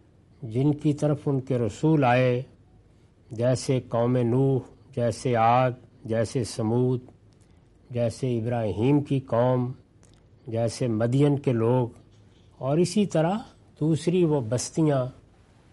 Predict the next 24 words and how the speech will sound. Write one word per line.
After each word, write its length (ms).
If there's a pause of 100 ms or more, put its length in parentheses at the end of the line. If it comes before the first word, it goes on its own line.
(640)
جو 300
عذاب 460
کے 100
نتیجے 480
میں 160
الٹ 340
دی 200
گئیں۔ 140 (1120)
تو 140 (100)
کیا 260
آپ 200
چاہتے 460
ہو 220
کہ 240
تمہارے 360
ساتھ 360
بھی 140
یہی 280
ہو؟ 240 (1400)
یہ 220 (140)
تنبیہ 500
کرنے 340
کے 140
بعد 300